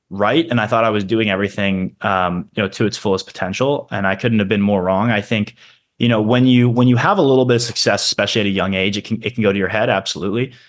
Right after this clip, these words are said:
Um, and I, in hindsight, I, I recognize that. And I would tell my twenty-two-year-old self, "Slow down, audit what you're doing, and figure out how to push yourself even more than you're already pushing yourself.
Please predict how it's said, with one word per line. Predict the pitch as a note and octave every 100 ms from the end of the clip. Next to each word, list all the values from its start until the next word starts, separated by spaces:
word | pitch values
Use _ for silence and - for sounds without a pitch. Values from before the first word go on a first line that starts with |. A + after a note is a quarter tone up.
| _ _ -
Um, | G2 F#2 F#2 -
and | G#2
I, | G2 F#2+ F#2+ G2 - _ _ _ -
in | A2+
hindsight, | G2+ A2 A2+ A#2+ A2+
I, | G2+
I | F#2+ - F#2+
recognize | G2 G#2+ A#2 A#2 A#2+
that. | D3 - -
And | A2+ G2+ F#2+ -
I | A2+
would | A#2+ A#2+
tell | B2
my | G#2+
twenty-two-year-old | G#2+ B2+ A2 G2+ A2+ G2 F#2+
self, | G#2+ F2+ - - - _ _ -
"Slow | - B2+ B2 B2+
down, | A2 G#2 G#2 A#2 -
audit | A2+ B2+
what | B2+ A2+
you're | A#2+
doing, | G#2+ G#2 G2+ G2 -
and | G#2+
figure | G2+ G#2+
out | G#2+
how | F#2
to | G2
push | - G#2
yourself | G#2 - F#2+ G2
even | G2 F#2
more | F#2+ F#2+
than | F2+
you're | F2+
already | F2 F2
pushing | - F2 E2+
yourself. | D#2 - - - -